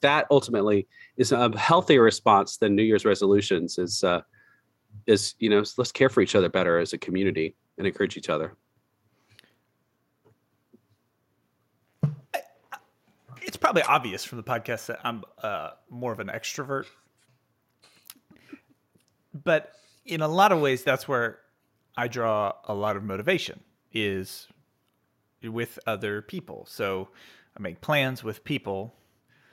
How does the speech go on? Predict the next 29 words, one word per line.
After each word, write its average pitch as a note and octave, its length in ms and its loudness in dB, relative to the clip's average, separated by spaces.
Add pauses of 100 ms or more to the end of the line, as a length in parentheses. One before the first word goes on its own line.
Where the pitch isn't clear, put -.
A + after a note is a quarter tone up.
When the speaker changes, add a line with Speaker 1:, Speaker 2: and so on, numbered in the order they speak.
(240)
Speaker 2:
or G2+ 440 -6 (420)
partner B2 360 -6
with A#2 220 -8
people G#2+ 460 -6
on G#2+ 160 -8
things. G2+ 540 -6
I B2+ 80 2
was D3+ 340 -10 (1080)
always E3+ 240 0
that F3+ 100 0
person F3 300 -2
in D3 80 -4
school G3+ 340 -2
when F3+ 240 -2 (200)
they D#3+ 120 -2
announced D3+ 260 -4
a C#3 60 -10
group C3+ 200 -6
project, C#3+ 440 0
I - 80 -2
was G2 160 -8
thrilled A2+ 560 -4 (100)
because A#2 300 -8
I G2 60 -8
got G2+ 160 -4
to - 80 -10
work F#2 280 -8
with F#2+ 260 -10
people, - 280 -10